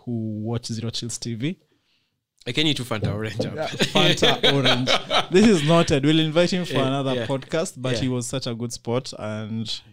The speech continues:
Speaker 1: he's a, he's a cool guy. He's funny, fun, and, uh, yeah,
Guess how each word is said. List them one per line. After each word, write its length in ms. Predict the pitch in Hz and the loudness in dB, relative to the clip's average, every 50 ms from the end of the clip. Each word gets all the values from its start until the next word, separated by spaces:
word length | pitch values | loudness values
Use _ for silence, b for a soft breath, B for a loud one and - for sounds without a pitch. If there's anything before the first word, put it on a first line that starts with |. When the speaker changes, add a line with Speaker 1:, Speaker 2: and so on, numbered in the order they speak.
| 98 | -18
Speaker 1:
he's 160 | - 113 104 101 | -14 -12 -8 -8
a, 140 | 104 104 - | -6 -4 -2
he's 160 | 117 113 107 | -2 -2 -2
a 100 | 113 113 | -2 -4
cool 260 | - - - 135 131 | -6 -6 -6 -6 -6
guy. 200 | 123 123 135 185 214 _ | -6 -8 -10 -12 -14 _
He's 240 | - - 117 113 - | -12 -10 -8 -8 -8
funny, 440 | - - 151 139 139 147 165 220 _ _ | -2 0 0 0 0 -2 -4 -8 _ _
fun, 420 | - - 127 127 131 151 190 190 B B B B B 175 170 160 B B B B - | -6 -4 -4 -2 -2 -4 -8 -12 B B B B B -16 -18 -18 B B B B -6
and, 460 | - 110 113 113 113 113 110 110 107 | -2 -2 0 0 0 0 2 0 0
uh, 220 | 113 110 107 107 107 120 | 0 -2 -4 -4 -6 -6
yeah, 360 | - - 320 269 - 107 | -6 -4 -4 -2 -4 -4